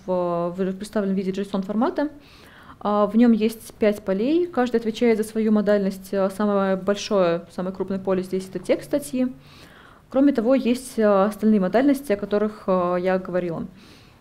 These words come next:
М, с помощью вот этого куска кода мы представляем наш документ в формате Wobble Webit, чтобы дальше уже можно было, а, документы в таком виде подать в библиотеку биг эр тэ эм и на ней обучать, э, дальше модель. Давайте посмотрим, например,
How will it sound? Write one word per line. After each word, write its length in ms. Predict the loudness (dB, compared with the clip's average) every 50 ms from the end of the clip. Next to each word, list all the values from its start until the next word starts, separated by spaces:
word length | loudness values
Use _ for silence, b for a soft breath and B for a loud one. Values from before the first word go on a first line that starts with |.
| B B _ _ _ _ _ _ _ -20 -20 _ _ _ _ _ -6
М, 320 | -4 -4 -2 -2 -4 -4 -6
с 100 | -8 -4
помощью 500 | 2 4 6 6 6 4 2 0 0 2
вот 680 | 2 0 0 -4 -8 -14 _ _ _ _ _ -10 -8
этого 180 | -8 -8 -8
куска 300 | -10 -10 -10 -4 -4 -4
кода 300 | -2 2 0 0 2 0
мы 280 | 0 0 0 0 0 -2
представляем 520 | -4 -6 -4 -2 -2 0 2 2 2 2
наш 160 | 2 -2 -2 -4
документ 380 | -6 -2 0 2 2 2 0
в 60 | -4
формате 440 | -4 -4 -2 -2 -2 -2 -4 -4 -4
Wobble 360 | -2 0 -2 -2 -2 -4 -4
Webit, 300 | -4 -4 -4 -4 -6 -8 -8 -16 B B B B B B B
чтобы 260 | B -4 -4 -2 0
дальше 340 | 2 2 0 0 -2 -4 -4
уже 400 | -4 -2 0 0 2 2 2 2
можно 280 | 4 2 0 0 0 -2
было, 460 | 0 2 2 2 2 2 0 -2 -6 B B B B B B B B B B B B B B
а, 360 | -4 -2 0 2 2 2 0 0
документы 400 | -2 2 2 4 2 2 0 -2
в 60 | -6
таком 260 | -6 -2 0 0 0
виде 200 | 0 0 -2 0
подать 360 | 0 2 2 4 2 2 0
в 20 | -4
библиотеку 460 | -4 -2 0 -2 -2 -2 -6 -4 -4
биг 180 | -4 -2 -2
эр 100 | -2 -4
тэ 200 | -2 0 0 2
эм 140 | 4 4 4 6
и 40 |
на 80 | 6 6
ней 240 | 6 6 4 4 4
обучать, 500 | 2 0 -4 0 0 0 0 -2 -4 -6 -2
э, 220 | -2 0 0 0
дальше 280 | -2 -2 -4 -2 -4 -4
модель. 360 | -4 -2 -2 -4 -4 -6 -10 -14 -18 _ _ b b b b b b b
Давайте 360 | -2 -2 2 2 0 0 0 -4
посмотрим, 420 | -2 0 2 2 2 2 0 -2
например, 520 | -2 0 2 2 4 4 2 2 -2 -4